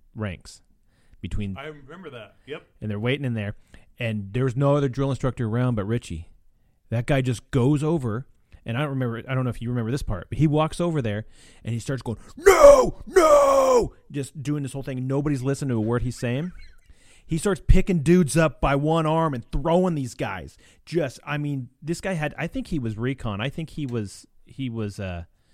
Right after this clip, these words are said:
Speaker 2: He was, 'cause I remember the recon.
Speaker 1: <clears throat> I have no
Speaker 2: Yeah.
Speaker 1: doubt this guy's killed men before.
Speaker 2: No
Speaker 1: And
Speaker 2: doubt. In his eyes, and we looked at you, it scared
Speaker 1: he
Speaker 2: you.
Speaker 1: was, yeah.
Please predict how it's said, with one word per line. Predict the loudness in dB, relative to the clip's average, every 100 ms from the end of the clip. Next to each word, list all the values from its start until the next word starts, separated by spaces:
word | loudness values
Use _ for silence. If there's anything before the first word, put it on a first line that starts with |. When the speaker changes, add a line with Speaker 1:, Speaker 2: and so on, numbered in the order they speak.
| -20
Speaker 2:
He | -18
was, | -16 -16 -18 -18
'cause | -16
I |
remember | -14 -14
the | -16
recon. | -18 -18 -20 -18 -12 -12 -12
Speaker 1:
<clears throat> | -8
I | -4
have | -2 0
no | 0 0
Speaker 2:
Yeah. | 2
Speaker 1:
doubt | 2 0
this | -2
guy's | -6 -6
killed | -6 -6 -6
men | -6 -8
before. | -10 -12 -16 -18 -20 -20 _ _
Speaker 2:
No | -8
Speaker 1:
And | -8
Speaker 2:
doubt. | -10 -16 -20
In | -18
his | -12
eyes, | -8 -8 -8
and | -12 -16
we | -14
looked | -14 -16
at | -16
you, | -14 -14 -14
it | -16
scared | -14 -12 -10 -4
Speaker 1:
he |
Speaker 2:
you. | -2
Speaker 1:
was, | -2 -4
yeah. | -4 -4